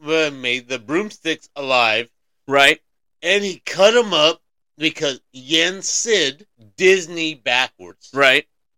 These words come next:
Speaker 1: uh, told him not to use his wand.
Speaker 2: Right.
Speaker 1: And, and he became, okay, 'cause he had to
Speaker 2: Okay,
Speaker 1: he
Speaker 2: so what did he use to make the brooms more
Speaker 1: Mi-,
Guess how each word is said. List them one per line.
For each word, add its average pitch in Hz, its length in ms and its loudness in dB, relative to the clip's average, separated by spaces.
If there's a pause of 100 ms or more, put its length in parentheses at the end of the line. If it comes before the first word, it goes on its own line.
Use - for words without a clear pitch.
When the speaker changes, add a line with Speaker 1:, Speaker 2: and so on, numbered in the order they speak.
(140)
Speaker 1:
uh, 120 260 -2
told 143 280 -2
him 143 60 -10
not 139 240 -4
to 143 100 -12
use 120 460 -10
his 104 540 -10 (140)
wand. 117 640 -6 (280)
Speaker 2:
Right. 139 380 2 (420)
Speaker 1:
And, 123 500 -4 (360)
and 120 280 -6
he 101 100 -20
became, 110 720 -10
okay, 143 260 -6
'cause 143 440 -8
he 135 180 -10
had 127 220 -6
to 123 140 -18 (120)
Speaker 2:
Okay, 180 180 2
Speaker 1:
he 240 40 4
Speaker 2:
so 240 140 0
what 269 140 0
did 277 80 -4
he 254 200 0
use 240 280 -2
to 202 100 -2
make 202 240 -4
the 180 80 -6
brooms 160 380 -6
more 160 180 -4
Speaker 1:
Mi-, 185 60 -10